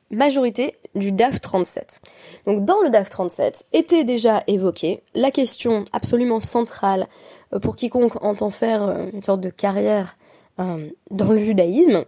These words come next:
de savoir si on peut être rémunéré pour sa Torah ou non. Je vous renvoie donc au daf trente-sept pour,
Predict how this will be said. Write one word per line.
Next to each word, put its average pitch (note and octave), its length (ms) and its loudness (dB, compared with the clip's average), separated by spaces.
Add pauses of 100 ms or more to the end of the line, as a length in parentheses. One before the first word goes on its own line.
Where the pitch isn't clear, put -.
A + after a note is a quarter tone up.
(120)
de G3 140 -2
savoir G#3+ 280 0
si - 120 -6
on G3 80 -2
peut B3+ 240 4
être G#3+ 260 -2
rémunéré G#3 580 4
pour - 180 -4
sa G3+ 120 2
Torah G3+ 400 -2
ou G3 80 -2
non. D3 140 -4 (960)
Je A3+ 120 2
vous C#4+ 160 2
renvoie A#3 420 4
donc F#3+ 380 2
au A3+ 120 4
daf G3 340 0 (100)
trente-sept - 840 -2 (440)
pour, D4 440 4